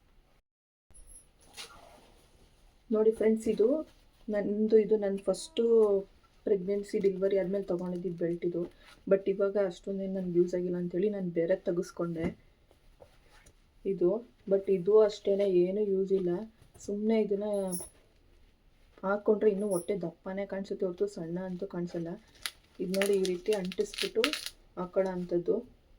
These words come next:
ಯಾವ ರೀತಿ ವೇರ್ ಮಾಡೋದು ಅಂತ ಹೇಳಿದ್ರೆ ನೋಡಿ, ಈ ರೀತಿ ಇಲ್ಲಿ ತೆಗ್ದು ಅಂಟಿಸ್ಬೇಕು ಈ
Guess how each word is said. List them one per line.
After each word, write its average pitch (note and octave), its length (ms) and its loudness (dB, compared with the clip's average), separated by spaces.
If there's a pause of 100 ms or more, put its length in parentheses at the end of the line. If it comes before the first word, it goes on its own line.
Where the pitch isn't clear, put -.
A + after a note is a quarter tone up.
(420)
ಯಾವ F#3 100 -2 (100)
ರೀತಿ A3 260 -2
ವೇರ್ F#3+ 240 0
ಮಾಡೋದು F#3 260 -4
ಅಂತ F3+ 160 -4
ಹೇಳಿದ್ರೆ F3 300 -4 (1400)
ನೋಡಿ, G3+ 220 -4
ಈ G3+ 100 -6
ರೀತಿ G3 220 -4 (140)
ಇಲ್ಲಿ G3+ 280 -4 (140)
ತೆಗ್ದು F#3 320 2
ಅಂಟಿಸ್ಬೇಕು F#3 640 -6 (3250)
ಈ G3 40 4